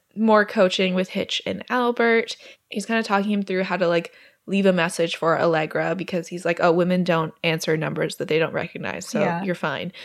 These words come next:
Speaker 1: But of course, once he calls, she picks up and he freaks out, but eventually he, like, takes the call with Hitch coaching him. And he's like, "Yeah, so about our appointment on Wednesday,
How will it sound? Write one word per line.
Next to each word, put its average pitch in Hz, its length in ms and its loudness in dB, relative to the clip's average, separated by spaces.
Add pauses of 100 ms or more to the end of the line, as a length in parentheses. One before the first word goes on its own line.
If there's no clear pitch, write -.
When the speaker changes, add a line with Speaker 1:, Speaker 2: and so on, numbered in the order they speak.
(260)
Speaker 1:
But 208 120 2
of 202 120 0
course, 226 300 2
once 214 160 0
he 202 100 -2
calls, 165 520 0
she - 200 -8
picks 170 280 -6
up 160 280 -2 (220)
and 165 520 -2
he 175 560 -4
freaks - 540 -6
out, 180 600 2 (180)
but 175 100 0
eventually 175 480 0
he, 175 140 -4
like, 151 340 -4 (300)
takes - 320 -6
the 233 60 -6
call 190 520 4
with 160 340 -4
Hitch - 300 -4
coaching 190 360 -10
him. 190 300 -10 (460)
And 190 100 -6
he's 202 240 -4
like, 190 320 2 (280)
"Yeah, 240 580 2
so 226 260 -2
about 277 340 4
our 247 440 4
appointment 220 540 0
on 185 200 0
Wednesday, 185 800 0